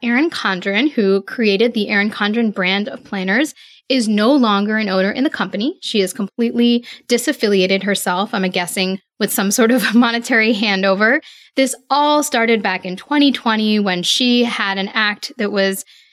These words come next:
abhorrent to many members of the planning community. I'm not gonna go into details about what that act was, but there's plenty of information about that if you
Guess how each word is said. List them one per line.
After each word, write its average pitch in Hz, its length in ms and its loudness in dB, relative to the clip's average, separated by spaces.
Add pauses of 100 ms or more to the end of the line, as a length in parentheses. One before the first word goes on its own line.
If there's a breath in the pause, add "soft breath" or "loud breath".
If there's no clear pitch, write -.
(160 soft breath)
abhorrent 233 640 0
to 240 100 4
many 202 200 2
members 202 440 0
of 226 80 -6
the 214 80 -4
planning 196 340 -4
community. 214 800 2 (500)
I'm 202 120 0
not 185 160 -2
gonna 196 140 -4
go 196 120 0
into 220 160 0
details 349 480 2
about 285 220 2
what 262 100 0
that 240 160 0
act 226 240 -4
was, 202 260 0
but 190 180 -4
there's 214 260 -2 (160)
plenty 359 340 0
of 240 220 -2
information 208 500 -2
about 185 240 -2
that 190 260 -2
if 208 200 -12
you 190 260 0